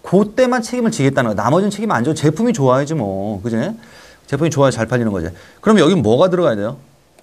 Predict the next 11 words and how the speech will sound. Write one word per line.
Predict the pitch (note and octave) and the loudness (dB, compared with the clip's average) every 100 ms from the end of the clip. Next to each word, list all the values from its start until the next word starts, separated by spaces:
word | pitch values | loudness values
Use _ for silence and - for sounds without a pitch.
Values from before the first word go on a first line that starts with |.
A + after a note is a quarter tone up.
| _ | _
unless. | F#2 G2+ F#2 F2 - - _ _ _ _ _ | -8 -4 -4 -4 -12 -16 _ _ _ _ _
unless | - E3 G#3+ A3 | 0 4 4 2
할 | G#3+ | 2
때 | G3+ | 2
이 | D#3+ | 4
on이 | C3 D3+ | 2 0
부정의 | D#3 A#2+ C3+ F#3+ | -6 -2 0 2
의미야. | F3+ B2+ A#2+ - | 2 0 -4 -6
만약 | F#2+ G#2+ D3+ G#2+ | -6 -2 -2 0
뭐뭐가 | A2 A2+ A#2 | 0 0 -2
아니라면. | G2 F#2 E2+ | -4 -6 -8